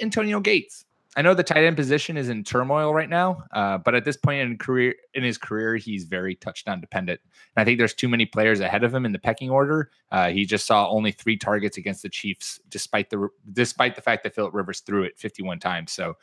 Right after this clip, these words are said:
that doesn't necessarily mean that, uh, Gates is going to get a lot of looks, uh, in this offense. So he's not someone who I would,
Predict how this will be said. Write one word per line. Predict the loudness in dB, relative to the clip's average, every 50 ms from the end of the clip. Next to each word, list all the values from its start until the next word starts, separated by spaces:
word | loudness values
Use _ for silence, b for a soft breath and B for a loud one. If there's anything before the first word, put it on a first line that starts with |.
| B B B B B -2
that | 0 4
doesn't | 4 4 4 4 2 2
necessarily | 2 2 2 0 -2 0 2 4 4 4 4 2 2
mean | 0 -2 -2 -2 -2 -2 -2 -2 -2 -4 -4 -2
that, | -4 -4 -6 -6 -6
uh, | -4 -4 -2 -2 -4 -4
Gates | -4 -4 -4 -4
is | -6 -12 -10
going | -8 -6 -6 -6 -6 -6 -8
to | -8 -8 -6 -8
get | -6 -4 -4 -4 -2
a | -2 -2
lot | -2 -2 -2 -2 -2
of | -4 -2
looks, | -2 -2 -2 -2 -4 -4 -6 -6 -4 -6 -8 -10 -10 _ _
uh, | -4 -2 -2 -2 -4
in | -6 -8 -8
this | -8 -10 -10 -6 -4
offense. | -4 -4 -4 -4 -6 -8 -8 -6
So | -4 -2 -2 -2
he's | -2 -2 -4 -2 0
not | 0 0 0 0
someone | -2 -4 -4 -6 -6
who | -4 -2 0
I | 0 2 2
would, | 0 -2 -4